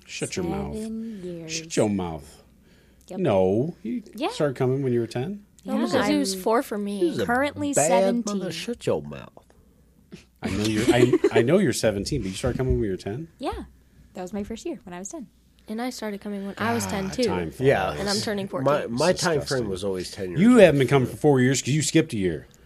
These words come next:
Speaker 3: Hey.
Speaker 1: Cheater.
Speaker 3: This was my fourth year. Yes. It was.
Speaker 1: Whatevs.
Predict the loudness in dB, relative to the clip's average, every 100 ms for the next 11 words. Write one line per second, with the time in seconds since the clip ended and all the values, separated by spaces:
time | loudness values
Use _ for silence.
0 | -20 -14 -14 -14 _ -6 -4 -2 -4 -10
1 | _ _ -12 -4 -2 -2 -2 -2 -2 -2
2 | -4 -6 -8 -12 _ _ _ _ -20 -20
3 | _ -20 -20 -18 -12 -10 -12 -16 -16 -12
4 | -12 -14 -18 -20 -16 -16 -14 -12 -12 -12
5 | -18 -16 -16